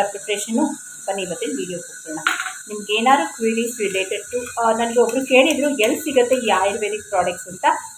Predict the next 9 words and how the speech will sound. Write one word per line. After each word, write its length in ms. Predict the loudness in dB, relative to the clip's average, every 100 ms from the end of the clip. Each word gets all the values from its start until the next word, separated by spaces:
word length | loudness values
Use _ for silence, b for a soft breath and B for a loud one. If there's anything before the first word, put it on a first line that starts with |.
| -20 -12 2
ಆ, 560 | 6 6 6 4 4 4
ನೀವು 320 | 2 0 4
ಯಾವ 440 | 8 10 8 6 4 6 6 2
ಏರಿಯಾಲಿದ್ದೀರೋ 680 | 4 6 8 6 4 6 6
ಅಲ್ಲಿ 300 | 6 2 2
ಕೋಟಕಲ್ 420 | 6 6 6 4
ಆಯುರ್ವೇದಿಕ್ 540 | 4 2 2 -4 -4
ಶಾಪಲ್ಲಿ 460 | -2 -2 0 -2 0
ನೋಡಿ. 200 | 0 -2